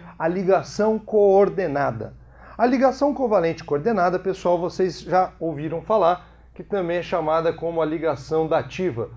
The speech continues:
Não deem tanta preferência para usar essa nomenclatura, prefiram ligação coordenada. Bom, qual é a condição para que eu tenha uma ligação coordenada acontecendo? A condição é que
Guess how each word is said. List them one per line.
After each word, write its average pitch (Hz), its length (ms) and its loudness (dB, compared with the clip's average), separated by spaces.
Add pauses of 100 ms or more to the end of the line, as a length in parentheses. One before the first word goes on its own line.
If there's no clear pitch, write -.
(260)
Não 247 260 4
deem 247 240 4
tanta 247 380 4
preferência 175 720 -2
para 151 180 -2
usar 151 220 0
essa 196 180 -4
nomenclatura, 202 680 -2 (240)
prefiram 180 520 -2 (280)
ligação 165 600 -2 (200)
coordenada. 156 880 -2 (400)
Bom, 185 220 2 (100)
qual 302 240 8
é 285 80 10
a 269 60 0
condição 233 640 -2
para 226 160 -2
que 220 120 -6
eu 208 140 -2
tenha 208 160 0
uma 208 140 2
ligação 185 440 0
coordenada 170 680 -2
acontecendo? 160 560 -8
A - 20 -6
condição 220 500 -2
é 226 120 -4
que 160 360 -8